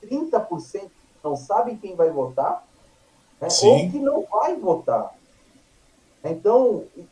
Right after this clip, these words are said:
Speaker 1: e aí essas pessoas, elas acabam sofrendo,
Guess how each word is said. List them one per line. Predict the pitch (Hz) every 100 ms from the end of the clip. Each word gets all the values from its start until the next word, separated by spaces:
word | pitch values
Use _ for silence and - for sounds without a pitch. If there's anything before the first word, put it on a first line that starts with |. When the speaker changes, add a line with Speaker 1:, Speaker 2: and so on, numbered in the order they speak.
| -
Speaker 1:
e | 427
aí | 440 247 220
essas | 453 523 269 -
pessoas, | - 165 - 226 180 117 - - - _ _ _
elas | - 190 190
acabam | 202 - 175 143 135 -
sofrendo, | 202 180 - 196 247 269 277